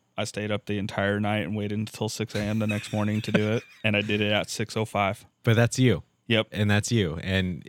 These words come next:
Speaker 2: you know, what's funny is I'll sit there and I'll wake up at six o'clock, five o'clock in the morning,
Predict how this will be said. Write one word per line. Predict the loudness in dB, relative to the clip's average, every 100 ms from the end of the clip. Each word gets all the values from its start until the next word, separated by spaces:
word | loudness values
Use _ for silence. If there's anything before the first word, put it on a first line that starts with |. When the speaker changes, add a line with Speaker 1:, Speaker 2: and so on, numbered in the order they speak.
| -16
Speaker 2:
you | -4 0
know, | 0
what's | 0
funny | 0 0 2 0
is | 0 0 -2 -4
I'll | -2
sit | 0 0 0
there | 2 2
and | 0 0
I'll | 0 2
wake | 0 0
up | -2 -2
at | -4
six | -4 -4 -4
o'clock, | -4 0 -2 -2
five | -2 0
o'clock | 0 -2 -2 -2
in | -4
the | -2
morning, | 0 2 2 0